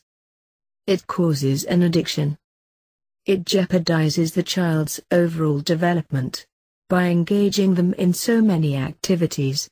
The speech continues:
a smartphone could become a source for an addiction. This kind of addiction engages their minds and captivates them for a long time,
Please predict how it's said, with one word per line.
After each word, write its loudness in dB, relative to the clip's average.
a -4
smartphone 0
could -2
become 2
a 2
source 2
for -2
an 4
addiction. 0
This 2
kind -2
of -6
addiction 0
engages 0
their 0
minds 0
and 0
captivates -2
them -2
for 0
a 2
long 0
time, -2